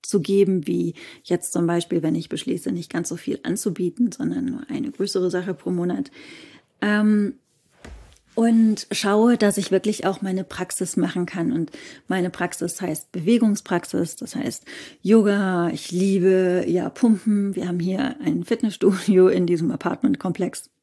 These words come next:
Das heißt, ich kann twenty-four seven, wenn ich möchte, <laughs> äh, dahin gehen. Und, ähm,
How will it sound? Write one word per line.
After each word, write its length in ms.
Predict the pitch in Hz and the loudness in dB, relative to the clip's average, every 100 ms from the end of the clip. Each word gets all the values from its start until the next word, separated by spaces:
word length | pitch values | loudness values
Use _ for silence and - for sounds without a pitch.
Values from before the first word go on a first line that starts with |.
| _ _ _ - - | _ _ _ -18 -8
Das 180 | 185 - | -4 -2
heißt, 200 | 180 175 | -2 -2
ich 100 | 175 | -8
kann 260 | 185 185 - | -6 -4 -2
twenty-four 400 | 185 165 - 165 | -4 -4 -4 -4
seven, 300 | - 180 175 | -2 0 0
wenn 100 | 185 | 0
ich 120 | 160 | 0
möchte, 440 | 180 - - - - - 349 | -4 -4 -4 -4 -4 -6 -4
<laughs> 260 | 302 247 - | -2 -2 0
äh, 260 | 190 180 | 0 2
dahin 340 | 180 165 226 240 | 0 2 6 6
gehen. 360 | 165 208 247 - - - - - - - - - | 6 2 0 -6 -18 -18 -18 -18 -20 -20 -12 0
Und, 680 | 233 240 233 226 220 202 - _ _ - | 4 6 6 6 4 0 -10 _ _ -2
ähm, 640 | 233 220 214 208 208 214 | 0 0 0 -2 -4 -6